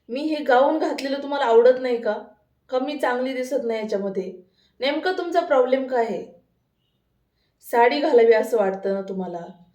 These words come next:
घालते ना कधी मधी मी साडी. आता मला सांगा, मी गाऊन घालते, पण ह्या गाऊनचे तेवढे फायदे आहेत ना, म्हणून तर मी गाऊन घालते."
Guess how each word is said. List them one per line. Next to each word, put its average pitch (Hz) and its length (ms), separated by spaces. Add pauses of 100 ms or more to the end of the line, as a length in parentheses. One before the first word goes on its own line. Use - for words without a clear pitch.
(280)
घालते 285 340
ना 508 280
कधी 320 140
मधी 269 240
मी 233 100
साडी. 190 680 (420)
आता 226 280
मला 247 260
सांगा, 214 540 (360)
मी 277 160
गाऊन 330 440
घालते, 285 760 (340)
पण 262 220
ह्या 262 180
गाऊनचे 269 520
तेवढे 285 300
फायदे 233 460
आहेत 277 200
ना, 254 340 (180)
म्हणून 277 300
तर 453 180
मी 320 120
गाऊन 247 340
घालते." 196 640